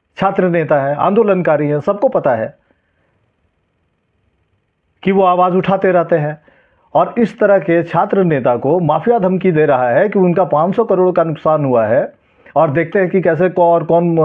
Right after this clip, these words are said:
देवेंद्र नाथ महतो को बचाता है। किस ढंग की अराजकता ये लोग झारखंड के अंदर लेकर के आए हैं, आप जो देख रहे हैं, आप लोग भी सोचिए इन सब बातों पर।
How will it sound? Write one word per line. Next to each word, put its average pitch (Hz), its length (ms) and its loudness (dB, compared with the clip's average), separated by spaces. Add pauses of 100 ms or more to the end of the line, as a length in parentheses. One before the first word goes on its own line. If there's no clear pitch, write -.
(120)
देवेंद्र 165 280 0
नाथ 156 260 0
महतो 143 260 -2
को 139 100 -2
बचाता 123 420 0
है। 113 160 -6 (1120)
किस 202 160 0
ढंग 180 220 0
की 208 100 0
अराजकता 165 720 0 (280)
ये 156 60 2
लोग 180 140 2
झारखंड 170 400 -2
के 185 100 0
अंदर 180 220 0
लेकर 170 300 0
के 160 120 -2
आए 170 200 2
हैं, 196 200 -2 (340)
आप - 220 -4 (640)
जो 123 220 -2
देख 202 220 0
रहे 196 220 2
हैं, 190 80 2
आप 160 140 -2
लोग 170 160 -4
भी 180 80 0
सोचिए 240 300 0
इन 147 160 0
सब 117 140 -4
बातों 95 220 -4
पर। 92 120 -8